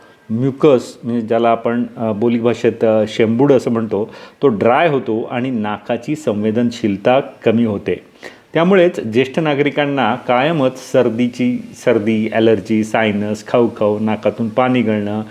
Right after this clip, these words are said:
वास कमी येणं किंवा एकदमच न येणं हे त्रास जास्त जाणवतात. नाक स्वच्छ न ठेवल्यास काय काय त्रास होतात बरं? नाक स्वच्छ न ठेवणं म्हणजे आपल्या शरीराच्या सुरक्षा रक्षक दरवाजाकडं दुर्लक्ष करणं.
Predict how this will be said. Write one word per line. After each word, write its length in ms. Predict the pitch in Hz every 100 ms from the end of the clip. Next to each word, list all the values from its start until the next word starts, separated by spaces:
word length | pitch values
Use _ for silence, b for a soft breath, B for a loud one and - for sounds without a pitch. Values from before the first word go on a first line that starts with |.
| B B B 104
वास 400 | 104 113 113 -
कमी 300 | 143 147 135
येणं 220 | 113 110
किंवा 280 | 110 113 117
एकदमच 480 | 113 117 151 156 151
न 80 | 123
येणं 420 | 107 110 107 101 110
हे 60 | 147
त्रास 440 | 147 107 98 98 -
जास्त 300 | 104 - -
जाणवतात. 440 | 107 139 131 - - - _ _ _ _ _ _ b b b b b b -
नाक 600 | 131 180 208 214 - -
स्वच्छ 320 | - 185 -
न 200 | 180 196
ठेवल्यास 520 | 208 170 156 175 175
काय 160 | 175 160
काय 160 | 196 185
त्रास 260 | 160 156
होतात 200 | 123 131
बरं? 320 | 117 117 113 120 - b b _
नाक 360 | 120 143 190 190
स्वच्छ 320 | - 156 -
न 140 | 160 160
ठेवणं 440 | - 135 147 127
म्हणजे 260 | 135 131 143
आपल्या 360 | 127 - 143
शरीराच्या 680 | - 131 120 127 110 143 156
सुरक्षा 520 | 151 127 120 120 139
रक्षक 320 | 120 110 - 143 -
दरवाजाकडं 600 | 110 110 113 113 117 151 135
दुर्लक्ष 380 | 107 107 - 107
करणं. 320 | 98 85